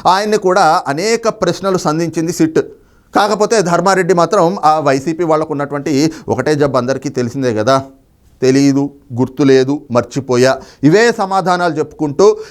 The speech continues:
ఎక్కడా కూడా విచారణకి సహకరించినటువంటి పరిస్థితులు అయితే లేవు. ఇంకో రోజు విచారణకి హాజరు కావాలి అని చెప్పి, రెండు రోజుల పాటు విచారణకి రావాలి అని చెప్పి ఇప్పటికే నోటీసులు ఇచ్చిన క్రమంలో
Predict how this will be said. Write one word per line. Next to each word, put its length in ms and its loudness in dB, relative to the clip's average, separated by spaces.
ఎక్కడా 300 2
కూడా 180 2
విచారణకి 680 -2
సహకరించినటువంటి 800 -2
పరిస్థితులు 460 -2
అయితే 160 0
లేవు. 180 4
ఇంకో 260 2
రోజు 220 2
విచారణకి 640 0
హాజరు 340 0
కావాలి 420 2
అని 120 -4
చెప్పి, 140 -2
రెండు 220 2
రోజుల 220 0
పాటు 260 -4
విచారణకి 500 -2
రావాలి 320 2
అని 140 -4
చెప్పి 140 -8
ఇప్పటికే 300 -4
నోటీసులు 360 -2
ఇచ్చిన 200 -8
క్రమంలో 560 2